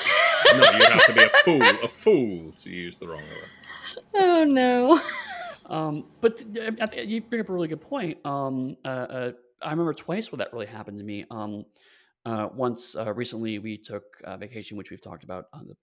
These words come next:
Speaker 3: on the Pathcast. Um, and during that time, I actually had a chance to read, uh, Say Nothing by, uh, Patrick Radden Keefe, um, which is a story about, uh, uh, uh,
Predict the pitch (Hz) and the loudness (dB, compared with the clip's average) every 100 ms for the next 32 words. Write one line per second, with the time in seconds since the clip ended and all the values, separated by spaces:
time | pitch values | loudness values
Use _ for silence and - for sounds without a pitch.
0 | - 104 - 110 - 87 - _ 113 98 | -20 -20 -18 -20 -18 -20 -20 _ -16 -14
1 | 92 - 117 113 123 113 - 110 107 - | -14 -14 -12 -8 -8 -8 -10 -12 -12 -14
2 | 113 110 - 107 - 110 - 120 110 104 | -14 -14 -12 -12 -12 -14 -14 -12 -12 -12
3 | _ _ _ _ - 113 107 - 156 135 | _ _ _ _ -10 -8 -8 -6 -6 -4
4 | 185 185 101 101 - 104 107 120 - - | -6 -8 -12 -12 -16 -14 -14 -16 -18 -16
5 | 113 - 104 95 98 - 202 - _ _ | -16 -14 -12 -12 -16 -14 -14 -14 _ _
6 | _ _ - 113 104 113 - 107 104 - | _ _ -16 -10 -10 -10 -10 -10 -10 -12
7 | - - 113 107 107 107 113 107 104 104 | -16 -12 -10 -8 -8 -10 -12 -12 -12 -12
8 | 98 - 117 104 101 - 104 92 _ _ | -14 -18 -16 -16 -16 -14 -12 -12 _ _
9 | _ - | _ -10